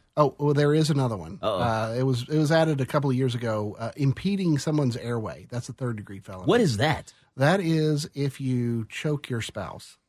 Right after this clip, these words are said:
Speaker 2: Oh.
Speaker 1: So
Speaker 2: Well,
Speaker 1: you
Speaker 2: you
Speaker 1: don't
Speaker 2: know.
Speaker 1: rise to the level of committing a serious bodily injury, which would make it an aggravated assault, a class B, a,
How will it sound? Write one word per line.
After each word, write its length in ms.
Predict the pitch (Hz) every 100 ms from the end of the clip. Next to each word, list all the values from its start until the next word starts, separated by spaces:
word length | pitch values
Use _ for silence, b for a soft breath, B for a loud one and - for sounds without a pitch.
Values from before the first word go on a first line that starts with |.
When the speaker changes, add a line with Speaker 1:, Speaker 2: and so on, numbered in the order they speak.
| -
Speaker 2:
Oh. 500 | 98 110 85 62 - - _
Speaker 1:
So 440 | - 147 123 98 B B -
Speaker 2:
Well, 120 | 101
Speaker 1:
you 60 |
Speaker 2:
you 40 | 131
Speaker 1:
don't 180 | 175 175
Speaker 2:
know. 60 |
Speaker 1:
rise 280 | 180 190 190
to 80 | -
the 60 |
level 340 | 143 143 135 127
of 80 | 113
committing 400 | 139 135 135 120
a 100 | 110
serious 480 | - 240 262 208 -
bodily 420 | 165 135 123 165
injury, 460 | 254 147 87 101 -
which 220 | 123 -
would 100 | 123
make 200 | 127 127
it 60 | 127
an 120 | 117
aggravated 400 | 127 127 120 113
assault, 460 | - - 180 107 117
a 60 |
class 380 | 92 - 113 107
B, 160 | 131 147 165
a, 120 | 117